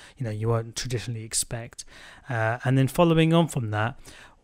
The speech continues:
what is your experience with tour operators? 'Cause I, you know, my understanding of tour, in the tourism sector, you know, you need to go to tour operators, you need to sell them packages, and,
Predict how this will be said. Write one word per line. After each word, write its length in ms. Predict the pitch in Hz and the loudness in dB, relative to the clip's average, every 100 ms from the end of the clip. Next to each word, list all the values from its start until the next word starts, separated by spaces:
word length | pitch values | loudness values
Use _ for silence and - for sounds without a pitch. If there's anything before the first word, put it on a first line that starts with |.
| - 143 | -18 -6
what 320 | 135 180 247 | 4 4 4
is 400 | 214 165 - - | 2 0 0 0
your 380 | 151 143 139 160 | 4 8 8 6
experience 580 | 160 - 160 151 127 - | 0 0 4 2 2 -2
with 180 | 120 - | -2 -2
tour 300 | - 147 117 | 0 2 2
operators? 500 | - 113 101 110 - | 0 -4 -4 -10 -10
'Cause 180 | 123 123 | -6 -2
I, 360 | 123 123 143 - | -2 -2 -4 -4
you 100 | 131 | -4
know, 100 | 113 | -2
my 160 | 123 | 2
understanding 380 | 143 143 151 139 | 2 2 2 0
of 120 | 120 | -2
tour, 240 | - 156 143 | -2 -2 -2
in 140 | 135 | -4
the 60 | 117 | -2
tourism 400 | 170 165 151 143 | 2 2 2 0
sector, 360 | - 151 - | 0 -2 -4
you 160 | 143 120 | -4 -2
know, 60 | 117 | -4
you 140 | 120 | -4
need 140 | 123 | -4
to 80 | - | -4
go 120 | 147 139 | -2 -2
to 220 | 139 127 | -2 -6
tour 280 | - 135 127 | -6 -8 -6
operators, 540 | 117 123 123 135 120 | -6 -6 -6 -6 -8
you 60 | 120 | -8
need 100 | 110 | -8
to 80 | - | -8
sell 240 | - 127 | -6 -6
them 120 | 120 | -6
packages, 600 | 107 120 - 120 120 117 | -4 -4 -4 -10 -8 -10
and, 120 | 120 | -10